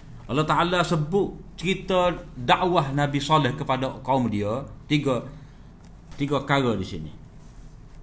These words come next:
Ha, apa, dua perkara. Eh? "Jangan kamu patuh kepada arahan orang-orang yang musrifin, orang yang melampaui batas."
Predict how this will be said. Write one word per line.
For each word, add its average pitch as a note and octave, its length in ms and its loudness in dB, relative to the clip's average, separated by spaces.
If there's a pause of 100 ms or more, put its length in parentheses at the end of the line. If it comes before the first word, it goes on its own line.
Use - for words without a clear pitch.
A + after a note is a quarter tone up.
(1080)
Ha, A2+ 480 -2
apa, D3 80 2
dua D3 240 4
perkara. G2 320 -2 (320)
Eh? C3 160 -6 (720)
"Jangan E3+ 320 2
kamu F#3+ 240 6
patuh G3 560 4
kepada E3+ 720 2 (320)
arahan E3+ 400 4
orang-orang D#3+ 480 4
yang D3+ 240 6 (400)
musrifin, C3 560 0 (160)
orang C3 240 -2
yang C3 80 0
melampaui C3 480 0
batas." A#2 480 -2